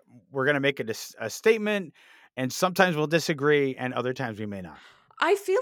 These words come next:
Speaker 2: like you and I are such agreeable people. Like, you and I come together, we may have, like, an opposing view on something, but the other will say something maybe just to add to it, and we're like, "You know, I didn't think of it like that." You know, we're just really, really nice people.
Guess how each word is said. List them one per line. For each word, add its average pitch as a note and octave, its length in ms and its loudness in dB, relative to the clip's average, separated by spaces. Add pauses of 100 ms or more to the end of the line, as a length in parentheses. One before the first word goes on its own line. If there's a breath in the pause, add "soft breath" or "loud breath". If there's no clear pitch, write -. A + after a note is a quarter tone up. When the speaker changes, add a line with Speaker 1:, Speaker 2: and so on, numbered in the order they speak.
(140)
Speaker 2:
like C#5+ 140 -10
you D#4 240 -2
and D4 120 0
I C4 200 2
are A#3 160 -4
such - 340 -8
agreeable F#3+ 540 -4
people. G3+ 560 -4
Like, G#3 200 2
you C#4 140 -4
and D#4+ 120 -2
I C#4+ 120 6
come A#3 300 -4
together, G3+ 480 0
we C4 160 -2
may D4 220 0
have, A3+ 340 2
like, A#3+ 120 -2
an G#3+ 80 -2
opposing G3+ 520 -2
view F#3 240 -2
on G#3 160 -2
something, A3+ 480 -6
but A#3 140 -4
the C4 180 -6
other B3+ 260 4
will A3+ 220 2
say G3+ 320 0
something G3 640 -2
maybe G3 300 -2
just G3 260 -10
to - 120 -10
add F3+ 300 2
to B3+ 160 0
it, C4+ 100 4
and B3+ 80 -6
we're C#4 60 0
like, D4 260 2 (280 loud breath)
"You E4 80 -10
know, E4+ 120 0
I D#4 140 4
didn't D#4+ 240 -4
think D#4 180 -8
of C4 100 -6
it - 120 -4
like G3 260 -2
that." D#3 300 0
You B3+ 60 -2
know, C4+ 100 2
we're E4+ 160 2
just C#4+ 260 -6
really, C#4+ 520 -2
really A3+ 340 -2
nice F#3 480 -4
people. - 560 -12